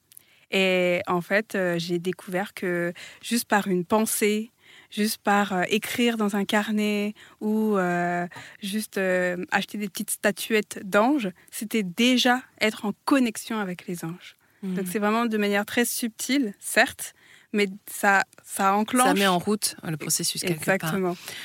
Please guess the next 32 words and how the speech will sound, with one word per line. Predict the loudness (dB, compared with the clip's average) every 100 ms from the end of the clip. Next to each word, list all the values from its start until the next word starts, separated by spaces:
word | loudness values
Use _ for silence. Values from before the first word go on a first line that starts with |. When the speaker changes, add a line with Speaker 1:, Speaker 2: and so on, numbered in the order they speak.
| -4
Speaker 2:
Mais | 2
ce | 4
qui | 4
est |
intéressant, | 4 2 2 2
c'est | 2 0
que, | 0 0
en | 0
fait, | 0 -2
ce |
que | -4
vous | -4 -2
expliquez, | -2 -4 -4 -2 0
c'est | 0
qu'il | -4 -8 -10 -8 -6
faut | -4
vraiment | -2 0 2 2 0
être, | -2 -6
euh, | -6 -6 -12 -8
se | 0 4
laisser | 6 6 4 4 4 4
aller | 4 4
à |
nos | 4
facultés | 2 0 -2 0
intuitives, | 0 2 0 0 0 0
en | -2
fait. | -4 -8 -12 _ _ -10
Speaker 1:
Exactement. | -2 0 0 -2 -2 -4 -8 _ _ -10 -10 -18 _ _ _ _ _ -18 -16 -16 -18 _
Speaker 2:
Et | 2 4
alors, | 6 4 4
euh, | 4 4 0